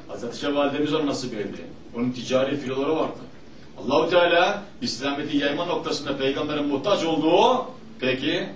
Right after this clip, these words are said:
bonkörü ne yaptı? Hazreti Hatice'yi ona vermekle kapattı. Eğer Peygamber Efendimiz Kureyş'in kodamanlarına gidip para isteseydi, ne diyeceklerdi? "Ya, ya, işte, oğlum, torunum," diyeceklerdi peygambere, "veya oğlum, çocuğum, yani sen bizim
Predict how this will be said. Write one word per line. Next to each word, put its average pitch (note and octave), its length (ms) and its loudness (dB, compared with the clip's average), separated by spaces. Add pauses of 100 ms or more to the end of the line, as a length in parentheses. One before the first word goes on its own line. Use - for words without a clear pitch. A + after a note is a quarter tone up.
(280)
bonkörü E3 440 4
ne F3+ 40 2
yaptı? G3 480 2 (240)
Hazreti G#2 260 -6
Hatice'yi A#2 380 -6
ona A#2+ 220 -6
vermekle A2 380 -2
kapattı. - 400 -12 (840)
Eğer F3 240 6
Peygamber E3+ 460 4
Efendimiz D#3+ 480 -2
Kureyş'in E3 380 0
kodamanlarına D3+ 560 0
gidip C3+ 280 -4
para C3+ 160 2
isteseydi, D#3 640 -2 (360)
ne D3 60 -8
diyeceklerdi? D3 400 0
"Ya, A#2+ 140 0
ya, A2 240 -4 (160)
işte, - 120 -12 (120)
oğlum, D3 320 -4
torunum," A#2+ 220 -6
diyeceklerdi - 380 -8 (100)
peygambere, F2+ 440 -10
"veya G#2+ 240 -6
oğlum, A#2 320 -8
çocuğum, - 340 -8 (500)
yani G2 140 -12
sen C3+ 320 -6
bizim - 360 -4